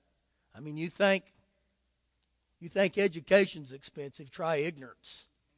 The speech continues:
It'll cost you a bunch. I'm not against that. But then the next thing I saw, they said, "You know what?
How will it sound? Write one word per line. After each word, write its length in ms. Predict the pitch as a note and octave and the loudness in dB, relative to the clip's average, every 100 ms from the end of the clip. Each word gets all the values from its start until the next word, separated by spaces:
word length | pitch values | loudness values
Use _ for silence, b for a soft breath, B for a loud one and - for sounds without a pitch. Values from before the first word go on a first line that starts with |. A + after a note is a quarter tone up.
| _ _ _ | _ _ _
It'll 160 | D#3+ E3+ | -18 -8
cost 400 | G3+ F3+ F3 - | -2 -2 -2 -8
you 60 | |
a 40 | D3+ | -6
bunch. 300 | D#3+ D3+ C3 | -2 -2 -2
I'm 100 | D#3+ | -2
not 160 | F3 | -2
against 380 | F3+ E3+ G#3 - | 0 0 0 -2
that. 260 | A#2+ F#2 - _ _ _ _ _ _ _ _ _ _ _ | -10 -10 -12 _ _ _ _ _ _ _ _ _ _ _
But 200 | E3 F#3+ | -10 -6
then 200 | C4+ D4+ | -2 0
the 80 | C4+ | 2
next 400 | B3 C#4+ C#4 - | 4 2 2 -2
thing 300 | A#3 A3 G#3 | 4 4 4
I 80 | G3+ | 0
saw, 320 | - G#3 A3 | 2 6 6
they 160 | G#3 G#3+ | 6 0
said, 240 | - F#3+ | -2 -4
"You 80 | A3 | -2
know 80 | A3+ | -2
what? 300 | A3+ A#3 | -2 -2